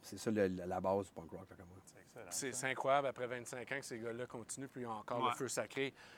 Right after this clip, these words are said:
Speaker 3: Il y a une, il y a une période qu'on ne le voyait pas ben, ben, Mike Muir. Je pense que c'est toi qui m'en as parlé, il y a des problèmes de dos,
Speaker 1: Ouais.
Speaker 3: il jouait moins.
Speaker 1: Euh, ouais.
Speaker 3: Mais quand il est revenu, le, tu regardes les shows sur YouTube ou n'importe où, Instagram, man, il est en,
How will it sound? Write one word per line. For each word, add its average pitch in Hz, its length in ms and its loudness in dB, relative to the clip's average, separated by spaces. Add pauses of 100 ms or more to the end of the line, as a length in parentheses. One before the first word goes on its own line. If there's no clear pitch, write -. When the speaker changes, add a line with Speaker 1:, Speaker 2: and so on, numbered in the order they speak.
(240)
Speaker 3:
Il 123 60 -4
y - 20 0
a - 20 0
une, 117 120 -4
il 120 40 -4
y 123 40 2
a - 20 0
une 117 100 -4
période 131 380 4
qu'on 131 140 0
ne - 20 0
le 113 80 -6
voyait 120 200 0
pas 135 140 -2
ben, 120 240 0
ben, 131 180 2
Mike 120 260 0
Muir. 143 200 -2
Je - 80 -10
pense - 280 -4
que - 80 -18
c'est 127 80 -4
toi 139 120 -4
qui 127 60 -8
m'en 127 180 -2
as 117 80 0
parlé, 113 240 2
il - 40 4
y - 20 2
a - 20 2
des 120 100 0
problèmes 120 380 -4
de 110 140 -2
dos, 135 360 0
Speaker 1:
Ouais. 127 160 12
Speaker 3:
il 123 40 12
jouait 123 200 6
moins. 120 280 6
Speaker 1:
Euh, 101 100 6 (180)
ouais. 104 100 2 (100)
Speaker 3:
Mais - 120 -10
quand 151 120 6 (100)
il 156 40 2
est 127 40 4
revenu, 123 480 0
le, 123 120 -4 (100)
tu 143 80 2
regardes 160 260 6
les 127 200 2
shows 165 260 0
sur 123 160 -2
YouTube 123 420 2
ou 127 60 2
n'importe 120 420 2
où, 127 160 4
Instagram, 135 720 4 (920)
man, 135 160 -6
il 120 100 -4
est - 120 -6
en, 131 140 2